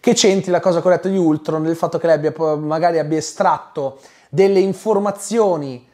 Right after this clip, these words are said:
da Ultron, perché, se vi ricordate, la coscienza di Ultron e la coscienza di Visione derivano dalla stessa matrice,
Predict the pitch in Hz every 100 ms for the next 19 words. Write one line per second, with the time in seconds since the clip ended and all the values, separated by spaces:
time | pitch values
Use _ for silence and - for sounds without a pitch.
0 | _ - 139 214 190 147 127 160 156 156
1 | 165 160 _ _ _ _ _ - _ _
2 | - 185 180 220 190 165 - - - 240
3 | 202 175 165 170 165 135 - 131 135 147
4 | _ _ _ _ 165 190 - 226 - 254
5 | 220 202 185 208 170 165 175 180 190 208
6 | - _ _ _ _ _ 185 180 180 202
7 | 185 240 214 185 165 170 160 143 180 143
8 | 135 143 160 - _ _ _ _ _ _
9 | 135 190 196 196 202 202 175 165 180 -
10 | 175 151 170 160 143 120